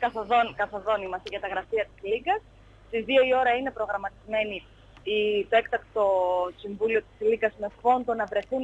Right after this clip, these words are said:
ημερομηνίες για τα play-off, γιατί όπως όλα δείχνουν ο τελικός θα γίνει αύριο δεκαεφτά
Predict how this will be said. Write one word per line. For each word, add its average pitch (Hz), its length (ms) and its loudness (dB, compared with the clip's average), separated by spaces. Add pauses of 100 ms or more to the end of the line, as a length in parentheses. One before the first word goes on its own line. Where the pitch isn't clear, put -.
ημερομηνίες 214 560 0
για 208 120 -4
τα 196 140 2
play-off, 220 420 6 (380)
γιατί 226 200 0
όπως 247 220 -4
όλα 240 260 2
δείχνουν 233 200 -4
ο 208 120 -6
τελικός 214 300 0 (360)
θα 202 80 4
γίνει 226 280 0 (140)
αύριο 214 200 0
δεκαεφτά 190 500 0